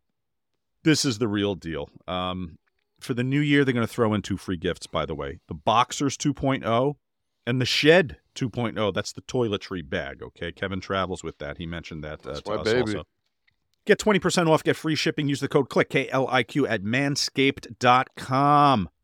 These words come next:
Speaker 1: They have joined us once again for the new year, and, uh, let 'em know you love 'em like we, like we do by using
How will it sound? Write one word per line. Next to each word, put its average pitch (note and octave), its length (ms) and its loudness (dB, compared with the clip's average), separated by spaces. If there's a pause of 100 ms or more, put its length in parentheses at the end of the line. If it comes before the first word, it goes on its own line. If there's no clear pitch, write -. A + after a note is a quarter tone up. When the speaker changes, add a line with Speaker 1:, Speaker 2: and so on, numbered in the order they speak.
(440)
Speaker 1:
They A2+ 140 4
have G2+ 180 2
joined C3+ 560 0
us C#3+ 200 0
once A#2 380 0
again F#2+ 320 -2
for - 140 -10
the F2+ 80 -4
new F#2+ 220 -2
year, F#2 340 -2
and, F2 200 -6
uh, F2 220 -2
let G2 220 -4
'em A#2+ 120 -2
know A2+ 120 0
you A2+ 160 0
love F2+ 260 0
'em D2 140 -10
like D#2 220 -12
we, F2+ 260 -6
like E2+ 260 -8
we D2+ 160 -6
do C2 220 -14
by C#2 160 -12
using F2 600 -8